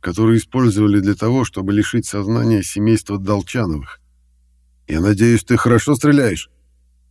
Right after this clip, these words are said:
спросил у меня Гуреев. «Обойди Сечкину справа. Твоя задача — вырубить Брелию.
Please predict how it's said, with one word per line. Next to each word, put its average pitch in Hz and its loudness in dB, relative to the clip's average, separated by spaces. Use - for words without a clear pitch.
спросил 90 -6
у 85 -4
меня 78 -2
Гуреев. 90 -4
«Обойди 120 2
Сечкину 113 2
справа. 101 2
Твоя 104 2
задача — 120 0
вырубить 127 4
Брелию. 123 4